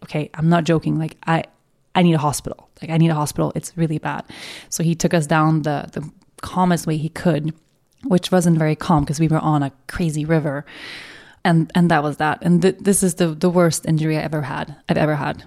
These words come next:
by far in my, in my back. Worse than the car accident, worse than anything else. Mm, someone, I don't even know the painkillers they gave me after that didn't even work. I took more painkillers than I think is, is, is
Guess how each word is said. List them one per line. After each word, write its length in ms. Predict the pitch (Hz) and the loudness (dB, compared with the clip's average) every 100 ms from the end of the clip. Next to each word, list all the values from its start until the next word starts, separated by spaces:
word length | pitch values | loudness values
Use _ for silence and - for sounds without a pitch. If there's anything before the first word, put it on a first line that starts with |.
| - | -6
by 120 | 151 | -6
far 340 | - - 160 - | -4 -8 -10 -8
in 120 | 165 | -6
my, 140 | 160 160 | -6 -6
in 140 | 156 | -6
my 80 | 156 | -6
back. 300 | 147 147 - | -8 -10 -2
Worse 180 | 175 165 | 0 2
than 100 | 165 | 0
the 60 | 165 | -4
car 220 | - 147 | -2 -4
accident, 420 | 143 - 156 160 | -4 -6 -4 -2
worse 160 | 156 147 | -4 -4
than 120 | 160 | -4
anything 360 | 156 151 160 | -4 -4 -6
else. 300 | 160 156 156 - - - - - - - - _ _ _ - | -6 -8 -10 -18 -20 -20 -20 -20 -20 -20 -20 _ _ _ 2
Mm, 420 | 180 175 170 165 | 6 8 6 4
someone, 400 | - 185 185 180 | 2 4 4 2
I 160 | 165 175 | 0 2
don't 160 | 175 175 | 4 6
even 180 | 170 | 6
know 160 | 165 170 | 4 4
the 80 | 160 | 2
painkillers 560 | - 175 170 190 185 | 0 0 2 2 2
they 80 | 175 | 2
gave 180 | 185 185 | 0 2
me 80 | 185 | 2
after 240 | 185 - | 0 0
that 200 | 190 214 | -2 -2
didn't 220 | 170 170 175 | -2 0 0
even 280 | 170 175 | 0 0
work. 320 | 156 160 202 - | 0 0 0 -4
I 60 | |
took 240 | 156 - - | -8 -6 -4
more 140 | 165 | -4
painkillers 480 | - 175 170 160 156 | -2 -4 -2 -2 0
than 100 | 160 | -2
I 60 | |
think 200 | 151 160 | -2 -4
is, 320 | 156 147 - - | -4 -6 -8 -12
is, 220 | 143 - | -10 -12
is 200 | - - | -10 -12